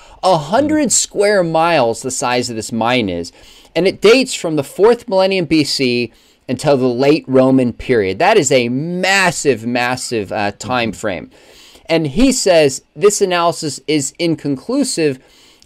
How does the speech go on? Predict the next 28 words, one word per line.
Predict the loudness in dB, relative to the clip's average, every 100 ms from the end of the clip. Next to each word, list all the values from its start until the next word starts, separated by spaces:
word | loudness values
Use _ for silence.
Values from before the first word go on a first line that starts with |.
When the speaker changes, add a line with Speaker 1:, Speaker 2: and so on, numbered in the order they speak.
| -2
Speaker 1:
as | 0 0
to | 0
the | -2
dating | 4 4 6 4
of |
the | 0
tablet. | 0 0 0 -2
So | -2
here's | 0 2 0
his | -2
conclusion, | -2 -4 -2 -2 0 -2
then | 0
I | 0
want | 2
you | 0
to |
jump | 0 -4 -2
in. | -6 -8 -20 -20 -20 -20 _
He | -4 -2
says, | 2 4 4
"The | 2
suggestion | 0 -2 -2 2 2 0 -4
of | 0 0 0
Matsar | -2 -2 0 2 2
that | 0 -2
the | -2
alleged | 0 2 2 0
inscribed | -4 -8 -2 0 0